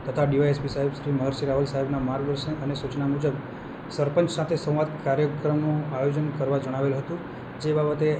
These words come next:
આજે બરવાડા તાલુકાના ચોવીસ ગામના સરપંચો તથા બરવાડા ટાઉનના પાલિકાના પ્રમુખને હાજર રહેવા માટે આમંત્રણ, અ, આપેલું હતું અને તેમાં બરવાડા પોલીસ સ્ટેશનની અંતર્ગત આવતા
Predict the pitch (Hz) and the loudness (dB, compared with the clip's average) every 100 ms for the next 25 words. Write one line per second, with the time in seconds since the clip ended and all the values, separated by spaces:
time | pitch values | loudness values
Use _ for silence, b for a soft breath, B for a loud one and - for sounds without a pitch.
0 | 143 135 147 151 131 131 135 147 151 147 | 0 0 2 2 2 0 4 4 4 4
1 | 147 143 143 147 147 139 - 131 147 143 | 0 2 0 0 0 -4 -4 0 0 0
2 | 143 139 147 143 123 147 143 151 139 - | 0 2 2 0 -4 -4 -2 -2 -4 -4
3 | 139 139 B B B B - 139 147 151 | -2 -2 B B B B -2 2 4 4
4 | 151 135 143 151 151 147 139 131 143 147 | 2 2 2 2 0 -2 -2 -2 0 0
5 | 143 135 143 143 147 147 - - - - | -2 -2 -2 0 -2 -2 -6 -10 -12 -12
6 | - - - - - - - 131 147 147 | -12 -12 -12 -12 -12 -12 -6 0 2 4
7 | 147 147 147 135 143 143 147 147 143 - | 6 4 2 2 2 0 0 0 -2 -6
8 | - - - - - - 143 135 135 123 | -12 -12 -12 -12 -12 -10 -2 2 2 -2
9 | 139 143 165 156 160 202 - - - - | -2 4 6 6 4 0 0 -4 -4 -4
10 | - 143 156 156 151 151 160 156 120 - | 0 4 6 6 4 2 2 2 0 -4
11 | - - - - - - 143 147 170 175 | -8 -10 -12 -12 -12 -4 2 6 8 8
12 | 170 170 165 175 156 170 165 151 143 147 | 6 6 2 2 0 2 4 4 2 2
13 | 160 143 143 151 156 | 2 2 2 4 2